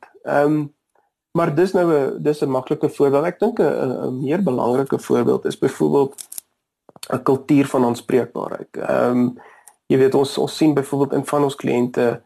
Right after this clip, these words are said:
as iemand sê hy doen iets, dan, jy weet, dan is hy aanspreeklik vir dit en, en jy kan, jy kan aanneem dat dit gedoen gaan word en indien nie, dat daar terugvoer gaan wees. Ander kliënte het weer 'n baie laissez-faire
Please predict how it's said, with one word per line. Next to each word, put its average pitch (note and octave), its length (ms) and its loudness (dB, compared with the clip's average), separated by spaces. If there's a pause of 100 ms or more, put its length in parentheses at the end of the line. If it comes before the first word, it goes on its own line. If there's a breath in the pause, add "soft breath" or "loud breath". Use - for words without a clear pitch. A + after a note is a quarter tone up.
(260)
as - 160 -6
iemand G3 300 4
sê F3 100 2
hy D#3 160 4
doen B2 200 0
iets, - 300 -6
dan, A#2+ 540 0 (520)
jy B2+ 100 -6
weet, A#2 120 2
dan A#2+ 120 2
is A#2+ 60 -4
hy D3 60 2
aanspreeklik D3 580 -2
vir D#3+ 100 -4
dit E3 220 -2
en, C#3 120 2
en C3+ 260 0
jy C#3+ 140 0
kan, D3 520 0
jy C3+ 160 -2
kan C#3 220 0
aanneem D#3+ 380 4
dat B2 140 2
dit C3+ 160 -4
gedoen C3 360 0
gaan C3+ 220 0
word B2+ 300 -2
en C3 140 2
indien C3 340 4
nie, B2 140 4
dat B2+ 160 2
daar A#2+ 180 0
terugvoer - 440 -2
gaan - 260 -10
wees. E2 200 -8 (840 loud breath)
Ander G3+ 360 2
kliënte B2+ 460 0
het B2+ 140 -2
weer C3 220 2
'n B2 140 2
baie A#2+ 300 2
laissez-faire G#2 920 2